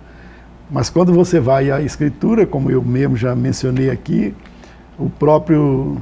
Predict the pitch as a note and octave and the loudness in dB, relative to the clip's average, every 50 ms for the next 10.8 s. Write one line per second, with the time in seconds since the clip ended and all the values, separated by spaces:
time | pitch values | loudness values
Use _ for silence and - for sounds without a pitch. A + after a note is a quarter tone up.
0 | G#2+ E3 D3 A#2+ - - D3+ D3+ E3 - D3+ C3+ B2+ C3 E3 G#3 G#3 F#3 D#3+ E3+ | -8 -8 -8 -6 -2 0 0 0 0 0 -2 -2 0 0 0 0 0 0 0 0
1 | D#3+ - - D3 C#3+ D3 D3 D3 D3 - F#3 F3+ F#3 E3 B2 A2 B2 C#3+ D3 C#3+ | -2 -2 -2 -2 0 0 0 0 0 -2 -4 -2 -2 -2 -2 -2 -2 -2 -2 -2
2 | B2+ A#2 A2+ G#2+ - - - - - - - - - - - - - - A2+ A2+ | -4 -6 -8 -10 -12 -14 -18 -20 -20 -20 -20 -20 -20 -20 -20 -20 -20 -14 -4 -2
3 | B2+ D3 D3 - - D3 C#3+ D3 E3+ D3+ B2+ C#3 - - D3 C3+ A2 C#3 E3 F3+ | 0 0 0 0 -2 -2 -2 -2 -2 -2 -2 -2 -2 -2 -2 0 2 4 4 6
4 | F3 D#3+ - - E3 D3+ D3 C#3+ D3 D#3 D#3+ - F3 E3+ - - A#3 A#3+ - - | 4 4 2 0 -2 0 0 0 0 0 0 0 -2 -4 -2 0 0 0 0 -2
5 | - G#3+ F#3 D#3+ D3 C#3 C#3+ B2 - - - - - - - - - - - - | -2 0 2 2 2 2 0 -2 -6 -8 -16 -20 -20 -20 -20 -20 -20 -20 -10 -4
6 | C3+ C#3 - - - D3+ D3 C#3+ - - - D3 B2+ A#2+ A#2 - D#3+ - - - | -4 -4 -4 -2 0 0 0 0 -2 -4 -4 -2 -2 -2 -4 -6 -8 -14 -14 -20
7 | - - - - - - - - - B2+ C3+ B2 - F3 E3+ D3+ C#3+ D#3+ D#3+ E3+ | -20 -20 -20 -20 -20 -20 -20 -10 -4 -4 -4 2 2 2 4 4 4 4 4 4
8 | E3+ G3+ G#3 G#3 F3+ F3 A#3+ A3+ F3 G3+ G#3+ A3+ A3+ D3+ - - - D3+ D3 D3 | 2 2 0 2 2 2 2 2 4 2 4 2 2 0 -2 -4 -2 0 2 4
9 | E3 E3+ F3 G#3+ A3+ F#3 D3+ D3 G3 A3+ A3+ F#3+ D3 D3+ D#3 E3 E3+ E3+ C3+ D#3 | 4 4 4 4 2 0 2 2 2 4 4 2 4 4 4 4 4 4 2 0
10 | C#3+ C3 - - - D#3 D3 C3 B2 B2+ B2+ - - - - | -2 -2 -4 -6 -6 -4 -4 -4 -4 -4 -6 -8 -12 -14 -14